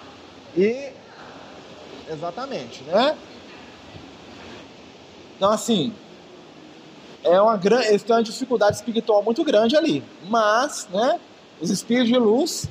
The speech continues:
estão lá trabalhando o que eles podem, né?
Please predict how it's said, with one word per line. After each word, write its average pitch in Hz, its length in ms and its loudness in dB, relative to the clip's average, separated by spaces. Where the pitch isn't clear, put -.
estão 220 240 2
lá 208 160 2
trabalhando 233 520 2
o 226 40 -2
que - 80 -2
eles - 140 -6
podem, 185 480 2
né? 226 280 0